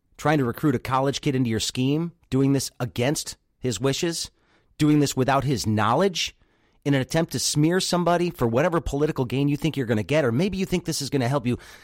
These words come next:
climb the ladder of success on right-wing politics. You know, you and Steve Bannon can cozy up together,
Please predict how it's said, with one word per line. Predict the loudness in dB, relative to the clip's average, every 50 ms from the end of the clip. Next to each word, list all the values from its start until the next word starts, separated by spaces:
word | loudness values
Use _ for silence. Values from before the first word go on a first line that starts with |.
| -10 -2
climb | 0 2 4 6
the | 6 4
ladder | 4 2 2 0 2 2 2
of | 2 2
success | 0 -2 -2 -2 0 2 2 2 2 0
on | -2 0
right-wing | 2 0 0 2 0 -2 -2
politics. | -2 0 0 0 0 0 -4 -8 -10 -8 -8 -8 -8 -10 _ _ _ _ _
You | -6 -4
know, | -2
you | 0 0
and | 2 2
Steve | 0 -2 -2 -4 -4 -4 -2
Bannon | 0 0 2 2 2 0
can | 0 -4 -6 -4
cozy | 0 2 2 2 2 2 -2
up | -2 0
together, | -2 -4 -2 -2 -2 -2 -6 -8 -10